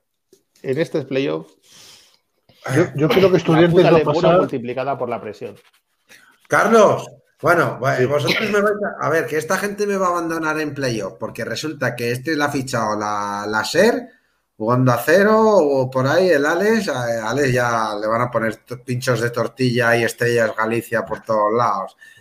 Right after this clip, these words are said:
Speaker 3: ¿sabes?
Speaker 2: Pinchos de tortilla, sí.
Speaker 3: Ah, yo no voy a entrar, no, porque luego empieza aquí con
Speaker 1: No
Speaker 3: Juanma.
Speaker 1: empecéis con la tortilla.
Speaker 3: Sí, Juanma se va a ir al antiguo Marta Domínguez a ver al Palencia.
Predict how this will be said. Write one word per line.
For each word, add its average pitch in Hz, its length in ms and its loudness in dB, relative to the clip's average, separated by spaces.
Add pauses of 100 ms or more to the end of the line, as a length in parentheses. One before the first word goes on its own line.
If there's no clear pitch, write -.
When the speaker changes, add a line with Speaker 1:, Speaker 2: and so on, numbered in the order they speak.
(240)
Speaker 3:
¿sabes? 110 300 2
Speaker 2:
Pinchos 196 180 4
de 165 40 -4
tortilla, 202 440 0
sí. 214 180 -8 (1000)
Speaker 3:
Ah, 117 220 0 (200)
yo 139 120 4
no 151 80 4
voy 151 100 6
a 151 60 6
entrar, 131 420 2
no, 113 280 -2
porque 104 280 -4
luego 127 200 0
empieza 127 380 -2
aquí 117 160 -6
con 113 140 -4
Speaker 1:
No 101 60 -12
Speaker 3:
Juanma. 104 240 -4
Speaker 1:
empecéis 143 180 -6
con 151 100 -6
la 139 100 -2
tortilla. 120 460 -8 (360)
Speaker 3:
Sí, 139 240 2
Juanma 196 360 4
se 190 140 4
va 180 80 6
a 190 80 6
ir 233 180 6 (240)
al 135 420 2
antiguo 170 480 0
Marta 170 260 0
Domínguez 202 720 0
a 143 120 2
ver 156 180 2
al 139 300 0
Palencia. 104 640 -4